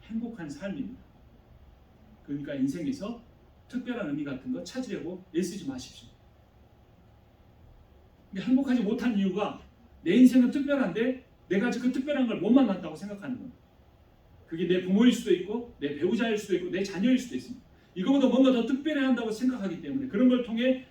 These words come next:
나 자신이 특별해져야 한다고 생각하기 때문에 내가 내 인생이 별로 그렇게 행복하지 않다고 생각하는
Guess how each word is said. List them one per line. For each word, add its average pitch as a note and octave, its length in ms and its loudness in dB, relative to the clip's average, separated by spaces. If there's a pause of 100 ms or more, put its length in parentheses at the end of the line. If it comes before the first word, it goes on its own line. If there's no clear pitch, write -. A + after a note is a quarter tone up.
나 - 160 -4
자신이 B3+ 340 4
특별해져야 C4+ 480 -2
한다고 F#3 180 -2
생각하기 G#3 480 -2
때문에 D3 500 -4 (420)
내가 C3+ 500 -8 (800)
내 B2+ 100 -8
인생이 C#3 400 -4
별로 A#2+ 220 -12
그렇게 B2 300 -14 (140)
행복하지 B3+ 380 -4
않다고 G#2 300 -16
생각하는 G#3+ 360 -14